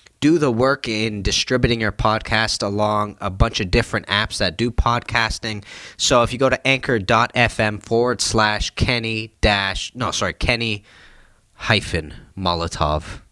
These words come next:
you'll find me there. Um, this is basically the channel right here. And if you click on this, you'll see all the different, um, apps that you can see me on. Anchor, Breaker, Google Podcasts, Pocket Casts, Spotify,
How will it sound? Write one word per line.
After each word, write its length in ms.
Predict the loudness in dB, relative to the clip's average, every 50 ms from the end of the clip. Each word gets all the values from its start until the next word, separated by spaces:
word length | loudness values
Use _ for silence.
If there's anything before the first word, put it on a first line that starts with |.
| _ _ -2
you'll 140 | -2 0 0
find 300 | 0 -2 -2 -2 -2 -4
me 120 | -8 -6
there. 280 | -4 -4 -4 -4 -4 -6 -8 -14 -18 -20 -10 -2 0
Um, 280 | 2 2 2 0 -2
this 160 | -2 -2 -2 -2
is 120 | 0 0
basically 420 | 0 0 0 -2 -6 -8 -8 -10
the 100 | -10 -8
channel 360 | -8 -4 -2 -2 0 0 -2 -2
right 220 | -2 -4 -4 -6
here. 300 | -8 -6 -4 -4 -2 -2
And 120 | -4 -6 -8
if 120 | -10 -12
you 60 | -14
click 300 | -10 -8 -8 -8 -4 -2
on 200 | -2 -2 -2 -2
this, 360 | -2 -2 0 0 -2 -4 -4 -6 -10 -18 -20 -20 -20 _
you'll 120 | -8 -6 -4
see 180 | -2 -2 0
all 100 | 0 0
the 80 | -2 -2
different, 600 | 0 0 0 0 0 -2 -4 -4 -4 -4 -6 -8 -6 _
um, 460 | -2 -2 0 0 -2 -4 -8 -12 -16 -16 -18 -20 -20 -12 -2 2
apps 260 | 2 2 2 2 -2 -4
that 80 | -6
you 80 | -6 -6
can 180 | -6 -6 -4
see 180 | -2 -2 -2 -2
me 180 | -2 0 0 0
on. 220 | 0 0 -2 -4 -10 -18 -20 -20 -14 _
Anchor, 320 | -2 -2 -2 -2 -2 -4 0
Breaker, 460 | 2 2 2 2 0 -2 -2 -4 -4
Google 340 | 0 0 0 2 2 0 0
Podcasts, 800 | 2 2 4 4 2 0 -2 -2 0 2 2 2 2 -2 0 0
Pocket 520 | 0 2 2 2 2 2 -2 -6 -8 -4 -2
Casts, 640 | 2 2 2 2 2 0 -2 -4 -4 -4 -4 -4 -6 -8 -16 -20 -14 _
Spotify, 920 | -4 -2 -2 0 2 2 2 2 0 -2 -4 -2 0 0 0 0 -2 -4